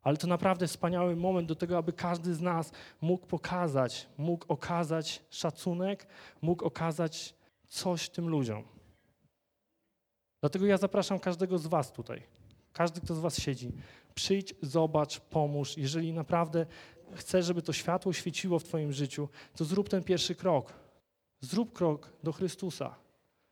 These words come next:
a On zrobi dziesięć do ciebie. Ja wierzę w to, że jeżeli tutaj jesteś, to pragniesz.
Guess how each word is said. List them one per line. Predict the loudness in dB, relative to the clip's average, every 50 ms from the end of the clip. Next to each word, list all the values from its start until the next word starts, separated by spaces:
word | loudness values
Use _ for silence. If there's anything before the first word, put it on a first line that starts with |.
| _ _ _ _ _ _ _ -2
a | 0
On | 0 2
zrobi | 2 2 2 2 2
dziesięć | 0 -2 -2 -2 -4 -6
do | -6 -4
ciebie. | -4 -2 -2 -2 -2 -4 -8 -10 -14 _ _ _ _ _ _ _ _ _ _ _ _ 2
Ja | 2
wierzę | 4 4 2 2 0
w | 0
to, | 2 2 4 4
że | 4 4
jeżeli | 4 4 4 4 4 2
tutaj | 2 0 0 2 2 4 4
jesteś, | 4 2 2 0 -4 -4 -2
to | -2 0
pragniesz. | 4 6 6 6 4 2 0 -2 -2 -6 -6 -8